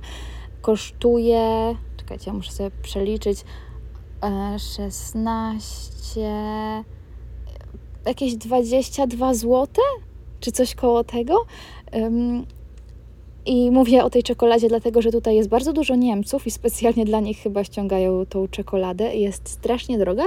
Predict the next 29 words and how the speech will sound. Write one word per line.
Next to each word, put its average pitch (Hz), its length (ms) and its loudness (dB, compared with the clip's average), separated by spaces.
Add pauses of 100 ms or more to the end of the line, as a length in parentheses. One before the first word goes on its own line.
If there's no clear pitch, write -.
ale 339 140 -2
można 214 280 -2
ją 185 160 -2
dostać 240 340 -2 (360)
i 226 60 4
raczej 240 300 2
jest 349 180 4
nawet 254 280 2
tak 226 180 -2
dobrze 226 320 4
przechowywana, 208 720 0
wiecie, 196 240 -4
że 196 140 0
w 185 80 -4
lodówkach 196 540 2
i 208 60 -6
tak 185 200 -4
dalej, 254 300 4 (420)
żeby, 202 320 4 (420)
mm, 196 320 -2
nie 196 80 0
była 190 240 0
taka 190 240 -4
rozmiękła, 190 640 0
bo 220 100 4
często 233 380 0
też - 300 -6
w - 100 -16
sklepach 233 720 0